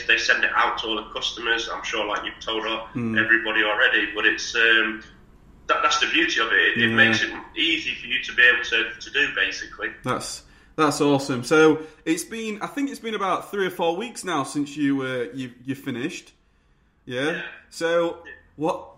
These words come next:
Speaker 2: what was that like then? 'Cause, well, I remember that, I remember your first day wo-, officially working for yourself. Um, you
Speaker 1: Yeah.
Speaker 2: pretty much, like, you just did, you looked like you did just then with a massive grin on your face,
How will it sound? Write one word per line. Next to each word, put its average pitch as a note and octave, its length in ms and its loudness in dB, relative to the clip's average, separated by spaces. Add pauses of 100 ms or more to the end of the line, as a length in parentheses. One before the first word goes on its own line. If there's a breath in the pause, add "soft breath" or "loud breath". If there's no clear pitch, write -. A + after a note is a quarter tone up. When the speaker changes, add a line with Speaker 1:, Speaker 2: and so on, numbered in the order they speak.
(260)
Speaker 2:
what A3 260 4
was G#3 160 0
that G3+ 240 4
like C#3+ 260 0
then? B2 260 -6
'Cause, D3+ 180 0
well, D#3+ 260 2
I D3+ 80 4
remember A3+ 380 -2
that, F#3+ 180 -6
I D#3 60 2
remember G#3+ 340 -4
your F3+ 140 -2
first G3 420 -6
day B2+ 460 -2 (100)
wo-, D3+ 240 2
officially D#3+ 500 -2
working D#3 440 -2
for D3 120 -8
yourself. C#3 560 -4 (460 soft breath)
Um, C3+ 360 -2
you D3+ 160 -2
Speaker 1:
Yeah. C#3+ 60 -8
Speaker 2:
pretty A3+ 220 -2
much, G3 240 -2
like, F#3 240 2
you D#3 40 -10
just F3 220 -4
did, F3 300 -2
you D#3+ 180 -2
looked G#3+ 220 0
like D#3+ 240 -2
you C#3+ 140 -4 (200)
did E3+ 200 -2
just D#3 260 -4
then D#3 320 0
with C3+ 160 -4
a C#3 80 0
massive E3+ 520 -4
grin F3+ 200 0
on E3+ 160 -2
your C#3+ 100 0
face, D3+ 460 -6